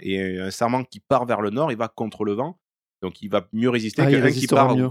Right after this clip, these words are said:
Speaker 1: dans l'autre sens,
Speaker 2: D'accord.
Speaker 1: parce que le vent va souffler
Speaker 2: Il va
Speaker 1: et il va,
Speaker 2: subir.
Speaker 1: il va le casser,
Speaker 2: Ouais, il va le prendre
Speaker 1: facilement,
Speaker 2: dans le dos,
Speaker 1: quoi.
Speaker 2: il va subir et il va casser.
Speaker 1: Et ensuite,
Speaker 2: D'accord.
Speaker 1: on a, euh, tout simplement des consignes. Ben, nous, en ce moment, en plus, on fait beaucoup, on taille, mais on attache également. C'est-à-dire que de, sur ce fameux fil de fer, tu as la souche, ben, parfois, le,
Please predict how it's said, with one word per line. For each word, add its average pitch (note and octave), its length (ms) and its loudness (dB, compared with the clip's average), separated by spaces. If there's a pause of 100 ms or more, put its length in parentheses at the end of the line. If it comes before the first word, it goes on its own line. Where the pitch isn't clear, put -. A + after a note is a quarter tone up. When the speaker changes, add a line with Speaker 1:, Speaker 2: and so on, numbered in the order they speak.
Speaker 1:
dans G#2+ 160 0
l'autre A2 160 2
sens, C3 140 4
Speaker 2:
D'accord. D3 200 2
Speaker 1:
parce A2 120 -4
que - 80 -2
le G2+ 120 0
vent A#2 180 0
va G#2 100 0
souffler G2+ 280 -6
Speaker 2:
Il - 20 2
va A#2+ 80 6
Speaker 1:
et - 40 4
il B2 40 2
va, G2+ 60 2
Speaker 2:
subir. G2+ 260 2
Speaker 1:
il G2+ 40 -6
va G2+ 80 -4
le F#2+ 60 -10
casser, G2+ 200 -4
Speaker 2:
Ouais, A#2 140 2
il B2 40 0
va G#2 60 2
le G#2 200 0
prendre - 0 -
Speaker 1:
facilement, A#2+ 280 2
Speaker 2:
dans A#2+ 60 4
le A2+ 60 0
dos, A2+ 120 4
Speaker 1:
quoi. C3+ 80 4
Speaker 2:
il A#2+ 60 0
va G2+ 120 0
subir A2 460 -2
et F#2 260 -2
il F#2+ 80 -8
va C3+ 80 -8
casser. - 340 -12
Speaker 1:
Et G#2 160 2
ensuite, G#2+ 280 2
Speaker 2:
D'accord. G2 140 2
Speaker 1:
on A2+ 60 0
a, A2 200 4
euh, G2 40 0
tout F#2+ 140 -10
simplement G#2+ 320 -4
des G2 140 0
consignes. G2 340 -6
Ben, G2+ 80 -2
nous, A2+ 140 2
en A2+ 80 2
ce - 120 -8
moment, A#2+ 120 -2
en G#2+ 40 -4
plus, - 180 -16
on F2 60 -20
fait F2 220 -10
beaucoup, F2+ 320 -12
on F#2 140 -4
taille, D3+ 320 2
mais G#2+ 140 -2
on F#2+ 180 -2
attache A#2+ 380 -2
également. A2+ 380 -2
C'est-à-dire F#2+ 380 -8
que G2+ 100 -10
de, F2+ 240 -8
sur F#2 160 -14
ce - 80 -16
fameux G#2 280 -4
fil G#2 200 -8
de F#2+ 120 -4
fer, D3 340 -6 (140)
tu - 80 -8
as - 20 -4
la F2+ 100 -4
souche, C#3 260 -10
ben, G2 120 -4
parfois, B2 380 -6
le, F2+ 360 -8